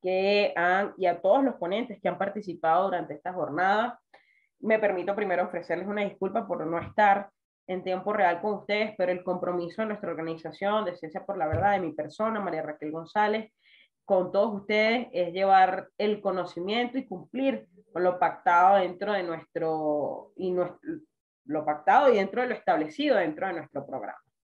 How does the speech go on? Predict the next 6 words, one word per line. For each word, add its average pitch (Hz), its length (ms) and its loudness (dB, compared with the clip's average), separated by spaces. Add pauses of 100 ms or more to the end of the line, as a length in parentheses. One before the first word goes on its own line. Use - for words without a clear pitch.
(120)
Bien, 277 400 2 (560)
voy 185 160 4
a 196 120 4
comenzar. 269 600 2 (1800)
Eh, 165 800 0 (1120)
venimos 302 360 -8